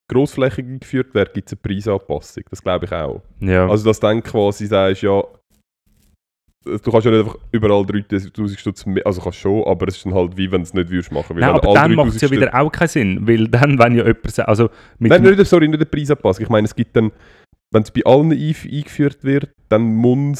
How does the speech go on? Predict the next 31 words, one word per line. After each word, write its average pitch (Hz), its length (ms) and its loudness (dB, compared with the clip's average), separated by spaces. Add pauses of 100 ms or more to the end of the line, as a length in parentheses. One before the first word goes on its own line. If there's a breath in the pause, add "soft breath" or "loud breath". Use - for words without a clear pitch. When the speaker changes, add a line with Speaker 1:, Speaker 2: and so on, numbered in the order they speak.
Speaker 1:
es - 80 -20
quasi 107 540 -2
Bestandteil 110 600 -2
sein, 107 160 -6
weil 98 100 -2
sonst, 107 360 -2 (260)
Speaker 2:
Ja. 107 320 2
Speaker 1:
eben, 113 180 2
sonst 113 200 -2
lupfst 117 260 2
du 120 60 4
einfach 101 160 -4
alles 90 560 0
um 92 480 -2 (800)
die 92 160 0
dreitausend 92 420 -8
Stutz. 90 200 -4
Speaker 2:
Ja, 98 140 2
um 104 140 0
die 101 120 0
wie 107 100 2
viel - 100 -6
Prozent 104 420 0
das 101 120 -6
dann 104 120 0
auch 98 100 2
ist 104 180 -2
vom 98 160 -4
bip, 107 280 -2
aber 98 160 2
Speaker 1:
Genau. 90 320 2